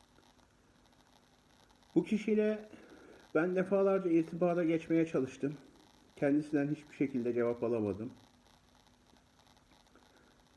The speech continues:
Artık yapacağım bir şey de kalmadı. Bunun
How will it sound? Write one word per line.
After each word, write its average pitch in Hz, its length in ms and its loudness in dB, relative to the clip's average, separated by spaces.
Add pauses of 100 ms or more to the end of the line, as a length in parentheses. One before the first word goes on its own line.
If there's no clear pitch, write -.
(440)
Artık - 680 -4 (2250)
yapacağım 147 500 2
bir - 40 -10
şey 135 220 4
de 127 120 0
kalmadı. 107 560 -2 (3000)
Bunun 185 400 0